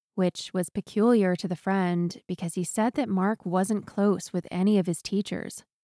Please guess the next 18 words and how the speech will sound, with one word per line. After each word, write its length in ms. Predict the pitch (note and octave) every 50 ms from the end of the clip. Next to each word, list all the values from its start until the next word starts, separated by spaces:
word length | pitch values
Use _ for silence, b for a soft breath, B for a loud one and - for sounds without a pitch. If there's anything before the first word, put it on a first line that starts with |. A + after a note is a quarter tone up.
| _ _ _
and 140 | F#3 F3 E3+
not 260 | F3 F3 G#3 - -
very 240 | G#3 G3+ F#3+ F#3+ F3+
fond 380 | - - F3+ F3+ G3 G3 F3
of 100 | E3+ D#3+
school. 480 | - - - - F#3 F3+ E3+ E3 - - _ _ _ _ _ _ _ _ _ _ _ _ _ _ _ _ _ _ _ _ _ _ _ G#3+
Mark 360 | G#3+ G#3 G#3 C4 D4+ - -
was 160 | B3+ A#3+ -
released 480 | F#3+ F#3 F#3+ F#3 F3+ F#3+ A3+ A3 - -
from 220 | - - A3 G#3
prison 480 | G3 - - G3 G3+ - F#3+ F3+ F3+ F3
in 180 | - F3 F3
nineteen 380 | F3 F3 F3+ G#3 G3 - G#3+ G3+
ninety-four. 760 | G3 F#3+ F#3+ F#3 F#3 E3+ - - E3+ F3 E3+ - - - - _ _ _ _ _ _ _
However, 500 | - F#3+ F#3+ G3+ G3+ F#3+ F3 F3+ F3 F3+
he 160 | E3+ F3+ F#3+
didn't 380 | E3 - G3+ A3+ A#3+ C4+ B3+ -
stay 440 | - - - G#3 G#3+ A3 G#3+ G3+